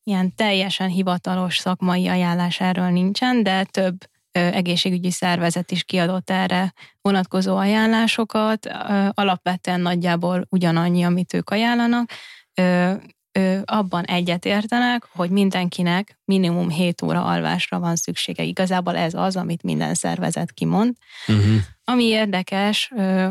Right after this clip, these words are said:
Speaker 1: hogy, ö, a maximumot nem szabják meg így ennyire szigorúan, pedig arra is figyelni kell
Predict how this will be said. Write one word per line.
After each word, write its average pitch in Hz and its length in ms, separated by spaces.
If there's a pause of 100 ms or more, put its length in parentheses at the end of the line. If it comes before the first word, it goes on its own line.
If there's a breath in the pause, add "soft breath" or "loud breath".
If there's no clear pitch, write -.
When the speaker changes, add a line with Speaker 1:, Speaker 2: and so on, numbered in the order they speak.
Speaker 1:
hogy, 180 340
ö, 185 240
a - 80
maximumot 190 640
nem 185 300 (340 loud breath)
szabják 175 640
meg 180 260
így 185 440
ennyire 185 540
szigorúan, 196 680
pedig 190 300
arra 180 200
is 185 180
figyelni 175 500
kell 190 340